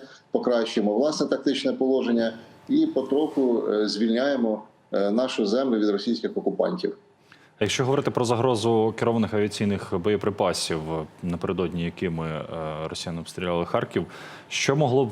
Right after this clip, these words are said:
Speaker 2: вберегти українські території від цього?
Speaker 1: Ну, насамперед,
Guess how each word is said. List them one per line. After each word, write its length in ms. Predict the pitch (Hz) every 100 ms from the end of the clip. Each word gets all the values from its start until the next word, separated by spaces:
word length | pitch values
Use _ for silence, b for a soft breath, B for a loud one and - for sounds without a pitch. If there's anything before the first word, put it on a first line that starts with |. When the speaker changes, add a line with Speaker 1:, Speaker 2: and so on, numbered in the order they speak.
| 90
Speaker 2:
вберегти 460 | 87 117 113 -
українські 460 | 101 82 92 - 95
території 480 | 87 90 92 80 78
від 160 | 78
цього? 300 | - 76 73 - - - - - - - - - - - - - - - - _ _ _ B B -
Speaker 1:
Ну, 200 | 123 117
насамперед, 720 | 107 113 151 175 170 123 110